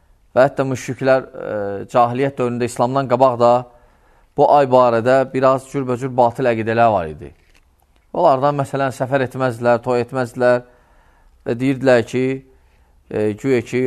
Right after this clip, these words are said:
ağır aydı bu. Və lakin xütbədən, keçən xütbədə aydın oldu ki, bu yüngül aydı, ağırlığı yoxdur, o birisi aylar kimidir və toy da eləmək olar və səfərə də çıxmaq olar və hər şey.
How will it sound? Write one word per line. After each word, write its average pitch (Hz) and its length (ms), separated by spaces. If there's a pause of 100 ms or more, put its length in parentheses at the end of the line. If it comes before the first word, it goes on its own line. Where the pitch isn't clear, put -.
ağır 117 480
aydı 110 240
bu. 120 140 (680)
Və 139 140
lakin 135 340 (220)
xütbədən, 131 420
keçən 135 300
xütbədə 127 320
aydın 127 180
oldu 120 160
ki, 123 220 (1080)
bu 127 160
yüngül 127 380
aydı, 127 280 (960)
ağırlığı 123 540
yoxdur, 143 540
o 120 120
birisi 117 200
aylar 123 340
kimidir 139 460 (600)
və 113 140
toy 135 240
da 139 80
eləmək 143 240
olar 147 340 (140)
və 120 240
səfərə 131 400
də 135 80
çıxmaq 139 320
olar 143 160
və 131 160
hər 117 160
şey. 71 180